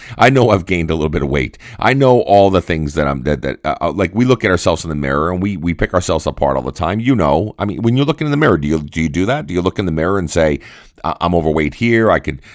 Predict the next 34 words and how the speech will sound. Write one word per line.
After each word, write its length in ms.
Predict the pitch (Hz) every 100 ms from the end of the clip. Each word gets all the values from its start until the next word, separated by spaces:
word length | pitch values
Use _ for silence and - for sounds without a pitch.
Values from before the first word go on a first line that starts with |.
| -
I, 120 | 78 -
I 60 | 78
got 120 | 80
a 40 |
little 160 | 80 73
roll 320 | 80 95 87
here. 480 | 95 123 120 117 104
I 80 | 80
got 160 | 78
this 160 | 98 -
going 220 | 95 85
on 120 | 76
here. 180 | 82 117
I 40 |
got 160 | 82 65
wrinkles 340 | 98 98 90
in 80 | 87
the 80 | 73
face. 460 | - 123 117 107 78
I 20 |
got 160 | 67
gray 220 | - 85 80
hairs. 480 | 117 120 117 110
I 60 | 92
got 120 | 71
whatever," 300 | 65 104 92
whatever 320 | 98 123 131
it 80 | 120
is 140 | 107 98
that 80 |
we're 100 | 73
doing, 340 | 76 98 87 67
we're 140 | 78
in, 180 | 85